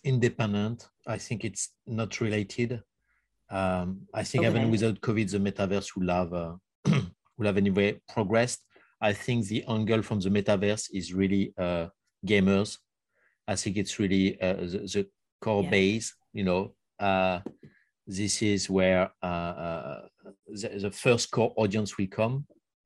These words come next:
Speaker 1: Uh, so, uh, uh, and at the same time, you have a, a digital twin, uh, extra that also sometimes require, uh, uh,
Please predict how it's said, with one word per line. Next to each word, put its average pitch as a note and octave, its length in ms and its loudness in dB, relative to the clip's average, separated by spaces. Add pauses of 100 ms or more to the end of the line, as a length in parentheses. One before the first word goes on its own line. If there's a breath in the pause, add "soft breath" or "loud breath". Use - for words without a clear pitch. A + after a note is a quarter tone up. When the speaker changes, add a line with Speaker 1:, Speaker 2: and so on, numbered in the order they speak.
(920 soft breath)
Speaker 1:
Uh, G#2+ 200 6
so, A2 480 0
uh, F#2+ 220 0
uh, G#2+ 340 -8 (500)
and A2+ 460 2
at A2 120 2
the A2+ 60 -2
same A2 280 0
time, G#2 340 4
you F#2+ 140 6
have F#2 260 4
a, F2+ 320 -2
a - 100 -6
digital F#2+ 480 -2
twin, G2 680 2
uh, F2+ 160 -4
extra F#2+ 560 2 (460 soft breath)
that F#2+ 180 0
also G2 380 0 (340)
sometimes F#2+ 540 -2
require, F#2 560 2 (140)
uh, F2+ 40 -6
uh, E2 580 -4